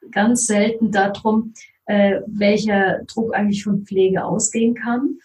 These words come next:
oder auch, äh, welche Rechte eben auf Seiten der Pflege bestehen und die, die dann eben auch eingefordert werden können.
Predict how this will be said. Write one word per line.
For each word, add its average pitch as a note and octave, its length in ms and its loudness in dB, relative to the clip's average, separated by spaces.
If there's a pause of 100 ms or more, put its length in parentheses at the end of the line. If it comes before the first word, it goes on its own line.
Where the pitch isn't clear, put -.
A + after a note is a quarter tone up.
(300)
oder A#3+ 420 2
auch, A#3 280 -2 (340)
äh, A3 320 0
welche A3 320 0
Rechte C#4 360 -2
eben F3 400 2
auf F3 140 -4
Seiten E3+ 400 2
der E3+ 140 2
Pflege E3 400 0
bestehen E3+ 720 -2
und F3 200 -4
die, - 120 -4 (200)
die G3 200 -2
dann G3 240 0
eben G3+ 140 0
auch - 180 -2
eingefordert E3+ 840 0
werden F3 320 -4
können. D#3+ 580 0